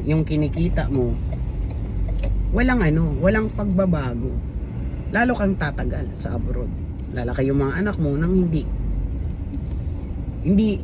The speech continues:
hindi ikaw ang may control. Kasi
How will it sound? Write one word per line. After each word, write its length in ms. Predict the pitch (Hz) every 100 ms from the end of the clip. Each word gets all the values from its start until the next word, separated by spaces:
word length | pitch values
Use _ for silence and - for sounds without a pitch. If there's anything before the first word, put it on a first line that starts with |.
| - -
hindi 240 | 196 196 185
ikaw 260 | 190 185 175
ang 280 | 165 165 165 156 - - - - - -
may 160 | 262 247
control. 320 | 247 214 165
Kasi 320 | 208 226